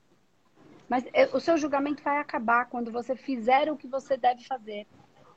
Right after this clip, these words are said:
O que vo-, quando você conseguir manifestar o que pulsa o seu coração. Você não vai ter tempo de ficar julgando. Você vai ter tanta coisa, tanta gente pra ajudar de maneira efetiva,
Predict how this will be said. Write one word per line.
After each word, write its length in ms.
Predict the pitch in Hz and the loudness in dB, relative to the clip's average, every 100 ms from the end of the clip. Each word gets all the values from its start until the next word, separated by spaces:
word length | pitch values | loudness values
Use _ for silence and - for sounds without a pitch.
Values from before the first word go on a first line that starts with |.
| - | -14
O 80 | 202 | -8
que 140 | 240 | 0
vo-, 220 | 240 226 | 2 2
quando 200 | 254 254 | 2 0
você 240 | 233 240 269 | 2 0 0
conseguir 520 | 262 247 226 220 320 | -4 -2 0 8 10
manifestar 640 | 381 359 330 269 - 254 | 12 10 8 2 2 2
o 60 | 262 | 2
que 120 | 311 | -4
pulsa 380 | - 311 311 302 | -4 -4 -4 -8
o 40 | |
seu 140 | 269 277 | -10 -8
coração. 500 | 277 285 - 240 240 247 - - - | -6 -6 -6 -8 -10 -18 -20 -20 -2
Você 140 | 302 | 2
não 100 | 311 | 2
vai 120 | 330 | 0
ter 120 | 330 - | -2 -4
tempo 520 | 285 311 330 - 247 | -4 -2 -4 -6 -10
de 140 | 214 | -10
ficar 260 | 208 208 190 | -6 -2 0
julgando. 420 | 190 180 175 - - - _ - - - | 0 -4 -4 -8 -12 -20 _ -20 -20 -8
Você 120 | - 254 | 0 4
vai 80 | |
ter 140 | 277 277 | 4 6
tanta 520 | 330 370 539 523 440 | 12 12 10 4 0
coisa, 560 | - 262 226 202 175 180 | 2 4 4 2 -4 -6
tanta 480 | 269 359 480 403 269 | -2 -2 -2 -2 -4
gente 440 | 214 214 202 180 | -6 -8 -8 -8
pra 240 | - 226 302 | 0 2 4
ajudar 480 | 285 285 226 202 | 0 -2 -2 -2
de 140 | 202 240 | -4 -6
maneira 360 | 233 226 220 | -4 -2 0
efetiva, 840 | 214 214 180 - 247 330 285 202 | 0 -4 -8 -6 0 0 2 -2